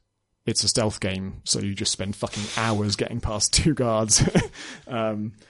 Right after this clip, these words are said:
it's, it, I have had cool moments of, of setting two people up. Uh, just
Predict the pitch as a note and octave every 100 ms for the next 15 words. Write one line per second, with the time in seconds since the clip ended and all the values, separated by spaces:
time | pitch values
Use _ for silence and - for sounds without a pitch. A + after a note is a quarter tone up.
0 | - _ _ _ _ C3 A#2 - - -
1 | - C3+ - - - D#3 G3 F3 D#3 D#3
2 | C3+ B2 A#2+ G#2+ A#2+ A2+ B2 A#2+ - B2
3 | A2+ A2+ - - - _ _ - A#2+ A2+
4 | A2+ G#2 _ - G#3+ E3 D#3 - - -